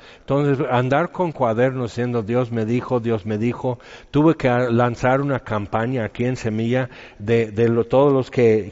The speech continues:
fueron muy diligentes con navegantes y, y en su devocional. No p-, pongas en tu cuaderno "lo que Dios me habló". Pon "lo que dice", el, la porción que leí. Eso es más importante eso, porque lo que Dios me habló.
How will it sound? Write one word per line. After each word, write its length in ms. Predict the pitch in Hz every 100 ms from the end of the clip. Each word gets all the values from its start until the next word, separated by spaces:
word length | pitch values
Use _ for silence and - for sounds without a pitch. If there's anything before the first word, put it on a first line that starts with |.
| -
fueron 360 | - 131 123 120
muy 180 | 135
diligentes 800 | 147 139 120 120 127 127 135 - - - -
con 260 | - 127 120
navegantes 800 | 117 117 113 147 202 - 117 127
y, 220 | 117 117
y 60 | 117
en 120 | 117
su 160 | 127
devocional. 800 | 117 113 117 - 123 151 165 117 - - -
No 340 | 123 143 170
p-, 180 | 190 - 143 135
pongas 440 | 143 143 139 151 143
en 120 | 127
tu 80 | -
cuaderno 500 | 123 123 127 135 131
"lo 180 | 123
que 120 | - 123
Dios 280 | 123 120
me 100 | 123
habló". 460 | 120 113 135 123 - - - _ _ - - - - _
Pon 360 | - 143 156 175 - -
"lo 320 | 120 143 143 143
que 220 | 139 123
dice", 500 | 127 165 - 107 87 - - _ _ _ _ _ _ -
el, 180 | 110 -
la 180 | 113 104
porción 420 | 117 107 123 123
que 160 | 120 120
leí. 460 | 107 107 113 95 - - - _ - -
Eso 220 | 113 127
es 80 | 127
más 340 | 135 143 151
importante 760 | 160 135 131 113 131 131 131 120
eso, 200 | - 95
porque 320 | 120 110 123
lo 200 | 127 131
que 120 | 135
Dios 240 | 131 151
me 120 | 139 139
habló. 340 | 131 143